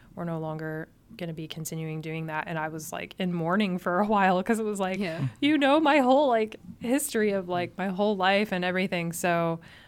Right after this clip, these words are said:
Speaker 1: um, I think there is a benefit to someone who's consistently journeying with you, and, and, um,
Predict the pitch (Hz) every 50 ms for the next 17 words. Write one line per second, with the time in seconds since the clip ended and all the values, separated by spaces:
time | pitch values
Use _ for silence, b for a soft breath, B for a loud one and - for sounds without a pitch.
0 | B B B 185 185 185 185 190 196 226 220 214 208 190 - 180 180 180 185 180
1 | 165 160 156 165 165 160 - 180 180 180 185 175 - 180 165 160 160 160 160 160
2 | 156 170 165 160 160 160 156 160 - - - 170 165 - 165 160 - 165 160 170
3 | 165 160 156 160 156 151 156 160 165 175 185 185 196 196 196 202 208 208 208 208
4 | 202 185 160 156 160 156 156 B B B B B B B B B B _ - 202
5 | 165 160 160 156 156 156 151 151 156 - - - 170 170 175